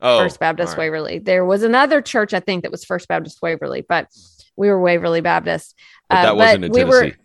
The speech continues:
Speaker 2: That's right. That was in Virginia. So First Baptist Church, Waverly, Tennessee, uh, Pastor Scott Brown is the second vice president.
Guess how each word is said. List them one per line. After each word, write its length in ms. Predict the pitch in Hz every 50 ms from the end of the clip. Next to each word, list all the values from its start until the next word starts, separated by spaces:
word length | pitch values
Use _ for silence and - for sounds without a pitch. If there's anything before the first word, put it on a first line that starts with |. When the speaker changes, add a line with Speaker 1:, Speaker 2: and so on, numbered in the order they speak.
| _ _ _ -
Speaker 2:
That's 260 | 190 214 220 220 -
right. 200 | 254 175 135 -
That 100 | - 175
was 120 | 175 196 208
in 120 | 214 196
Virginia. 480 | 190 208 202 180 185 160 147 139 - -
So 280 | - - 214 190 196
First 280 | 190 - 247 247 269 -
Baptist 320 | 254 233 233 220 240 -
Church, 200 | - 226 208 202 233
Waverly, 520 | 202 190 196 190 196 185 185 180 180 180
Tennessee, 800 | 175 - - 220 180 190 180 - - 175 160 160 165 160 160 - -
uh, 180 | 165 160 156
Pastor 340 | - - 175 165 165 - 175
Scott 380 | - - - 175 165 - - -
Brown 360 | 160 156 165 156 160 160 - _ _ -
is 400 | 170 160 160 160 156 - - _ _ _ _ _ _ _ _ -
the 520 | 165 170 165 165 165 160 160 170 170 - -
second 600 | - - - - 180 170 - 175 170 - - - _
vice 360 | - - 160 156 151 - - -
president. 540 | _ - - 151 - - - - - -